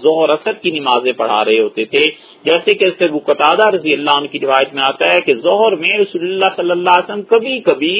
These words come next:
کوئی آیت اونچی آواز سے بھی پڑھ، پڑھ دیتے تھے۔ تو جب رسول اللہ صلی اللہ علیہ وسلم خود ظہر کی نماز میں اونچی آواز سے کبھی کبھی کوئی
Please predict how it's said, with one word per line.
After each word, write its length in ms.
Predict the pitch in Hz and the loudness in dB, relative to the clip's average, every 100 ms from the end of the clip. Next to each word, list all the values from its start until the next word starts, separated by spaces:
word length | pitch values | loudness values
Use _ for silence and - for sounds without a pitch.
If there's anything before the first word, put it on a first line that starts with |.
| 208 | 0
کوئی 180 | 208 190 - | 2 2 0
آیت 280 | 127 165 190 | 0 0 0
اونچی 280 | 196 190 220 | -4 -2 0
آواز 320 | 185 156 151 | 2 2 0
سے 60 | - | -4
بھی 120 | 123 | -6
پڑھ، 180 | 113 95 107 98 - | -2 -2 -2 -4 -2
پڑھ 160 | 113 95 | -2 0
دیتے 260 | 95 92 90 | -2 -2 -6
تھے۔ 140 | 104 - _ _ _ _ _ _ _ _ _ _ _ _ _ _ _ _ - - | -8 -16 _ _ _ _ _ _ _ _ _ _ _ _ _ _ _ _ -8 -2
تو 60 | 202 | 0
جب 180 | 262 254 | 0 -2
رسول 260 | 254 247 | -4 -4
اللہ 280 | 233 233 240 233 | -4 0 0 0
صلی 160 | 185 | -2
اللہ 280 | 196 202 202 | -2 2 2
علیہ 160 | 202 202 | 2 0
وسلم 320 | 208 226 202 - | 0 0 -2 -2
خود 280 | 262 330 165 143 | -2 0 -2 2
ظہر 300 | 202 220 202 | 2 4 0
کی 100 | 196 | -4
نماز 380 | 190 165 185 185 | -2 2 2 2
میں 100 | 190 | -6
اونچی 400 | 180 202 - 240 226 | -4 -4 -4 -2 0
آواز 340 | 160 143 156 - | 2 2 0 0
سے 120 | 202 202 | 0 0
کبھی 260 | 196 185 202 | 0 -2 -2
کبھی 220 | 185 185 | -2 0
کوئی 200 | 180 | 0